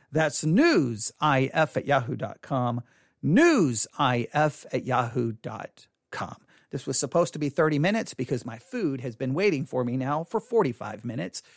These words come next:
so it's going to be cold and gross. But I, once we got this far in, I couldn't stop. So we had to stop. So we, we, I couldn't stop until we got to the end. So now I'm gonna stop because I literally am frustrated and I don't know what I just heard because I literally, if I wrote that down,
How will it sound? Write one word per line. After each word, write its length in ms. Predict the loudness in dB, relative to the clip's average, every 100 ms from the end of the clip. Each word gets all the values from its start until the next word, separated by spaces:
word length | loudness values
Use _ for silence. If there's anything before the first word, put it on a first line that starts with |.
| _
so 180 | -2 -2
it's 120 | 0
going 200 | -4 -2
to 60 |
be 100 | -4
cold 460 | -6 -4 -4 -4 -8 -8
and 160 | -8
gross. 400 | -8 -10 -10 -12 -8
But 320 | -2 -2 -2 -20 _ _ _ _
I, 160 | -4 -4 -8
once 260 | 0 0 2
we 80 | 2
got 180 | 2
this 160 | 0 -2
far 200 | 2 2
in, 160 | 2 -2
I 100 | -8
couldn't 280 | -8 -8
stop. 340 | -10 -12 -14 _ _ _ _
So 140 | -6
we 100 | -4
had 160 | -6 -10
to 60 |
stop. 300 | -12 -14 -16 _ _
So 240 | -8 -8 -10 -10
we, 180 | -10 -10 _ -2
we, 180 | 2 2 0
I 80 | 2
couldn't 200 | 2 2
stop 320 | 2 2 2
until 200 | -2 -2
we 80 | -2
got 160 | -4
to 100 | -4
the 160 | -8 -8
end. 140 | -14 -18
So 300 | -16 -16 -12
now 160 | -2 0
I'm 80 | 0
gonna 180 | -4 -6
stop 360 | -2 -2 -2 -10
because 440 | -8 -8 -8 -14
I 80 | -10
literally 500 | -6 -4 -4 -6 -10
am 120 | -10
frustrated 680 | -8 -6 -6 -6 -8 -10 -12 _ _ _
and 120 | -2
I 80 | 0
don't 160 | 0
know 100 | 0
what 200 | 0 0
I 80 | -2
just 260 | -4 -8 -2
heard 340 | 0 2 -2 -10 _
because 240 | -10 -4 -2
I 100 | 0
literally, 440 | 2 2 2 0
if 100 | 0
I 120 | 0
wrote 280 | 2 2 2
that 160 | 0 0
down, 160 | -2